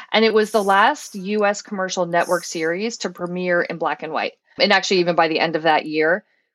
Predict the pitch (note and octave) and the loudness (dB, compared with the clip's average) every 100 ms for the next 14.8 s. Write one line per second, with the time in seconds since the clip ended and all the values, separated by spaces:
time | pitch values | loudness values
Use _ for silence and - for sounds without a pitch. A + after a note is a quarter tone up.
0 | _ F3+ E3 D#3+ F3+ E3 E3 D3+ D3 - | _ -4 -2 0 0 0 2 2 0 -2
1 | C#3+ - D#3+ C#3+ C3+ - - A2+ G#2+ G#2 | -2 0 0 0 -2 -4 -6 -4 -2 -2
2 | - - _ A3 A3 C#4 D#4+ D4+ B3+ A#3+ | -6 -16 _ 0 2 2 0 0 2 2
3 | A#3+ B3+ G3+ F#3+ - G3 F#3+ G3+ - G3 | 2 0 -2 -2 -2 -2 -2 -4 -4 -6
4 | F3+ F3 F3+ F3+ F3+ A3 A3 E3+ D#3 F3 | -4 -2 0 0 0 -2 -2 0 2 4
5 | D4+ - - G#3+ F#3 A3 G#3+ G3 F3+ E3+ | 2 -4 -4 0 2 0 -4 -2 0 0
6 | E3+ E3 _ A3 A#3+ B3+ C4 B3 B3+ B3 | -2 -4 _ 0 0 2 -2 0 2 2
7 | A#3+ A#3 - E3 D#3 F#3+ G#3 G#3 G3+ - | 2 0 -2 -6 -4 0 2 0 -2 -2
8 | G3 F#3+ F#3 F#3 F#3+ _ - - - _ | 2 4 4 2 -2 _ -20 -20 -20 _
9 | C4 D4+ A4 - C5 - A4 G#4 F4+ F4+ | 0 0 0 0 -2 0 -2 -2 0 2
10 | F4 E4+ - - F4 C#4 D4+ C#4 C4 C#4 | 2 0 -4 -4 -2 0 0 2 0 0
11 | C4+ A3+ C#3 F3 - _ _ C#4+ C4 D4 | 0 2 2 0 -12 _ _ -6 -2 0
12 | C#4 A#3+ A3+ A3 - G#3+ G#3+ F#3+ F#3+ F3 | 2 2 2 2 2 2 2 2 2 2
13 | E3+ E3+ F3 E3 D#3+ G3 E3 E3+ F3 - | 0 -2 -6 -6 -6 -4 2 2 2 -2
14 | D#3 F#3 E3 D#3 D#3+ D#3+ D#3+ D#3 | -4 -2 -2 0 0 0 0 -2